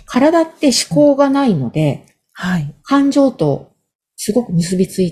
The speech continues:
Speaker 1: くんですよね。つまり潜在意識と結びついてるんです。すごく。
Speaker 2: うん。
Speaker 1: だから、から、えっと、例えばね、あの、心理的なこうセッション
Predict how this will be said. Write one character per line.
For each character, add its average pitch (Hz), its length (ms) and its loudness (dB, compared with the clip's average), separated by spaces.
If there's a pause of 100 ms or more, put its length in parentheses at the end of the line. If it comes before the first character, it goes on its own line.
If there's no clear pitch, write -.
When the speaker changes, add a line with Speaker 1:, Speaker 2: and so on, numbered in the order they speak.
(200)
Speaker 1:
く 156 100 -4
ん 139 80 -2
で 139 100 -8
す - 120 -12
よ - 80 -8
ね。 208 540 -4
つ 240 100 -2
ま 226 80 4
り 156 80 -4
潜 247 280 0
在 269 200 0
意 - 20 -6
識 - 180 -8
と 160 100 -4
結 151 260 -2
び 170 100 -2
つ - 120 -4
い 160 100 -2
て 143 80 -2
る 135 80 -2
ん 160 80 -8
で 160 60 -12
す。 - 140 -14
す 165 320 0
ご 156 140 -2
く。 - 220 -18 (1080)
Speaker 2:
う 185 100 4
ん。 175 680 4 (400)
Speaker 1:
だ 226 80 -6
か 226 100 -2
ら、 208 120 2
か 214 180 -4
ら、 233 420 0
え 196 180 0
っ 190 100 -12
と、 185 140 -2 (140)
例 311 120 2
え 277 40 2
ば 160 100 0
ね、 147 440 -2 (440)
あ 151 140 -6
の、 - 460 -10 (260)
心 214 320 0
理 202 120 0
的 202 240 -2
な 190 100 -2
こ - 120 -10
う - 20 -6
セ 262 140 -2
ッ - 20 2
シ - 180 -10
ョ 117 40 -6
ン - 140 -16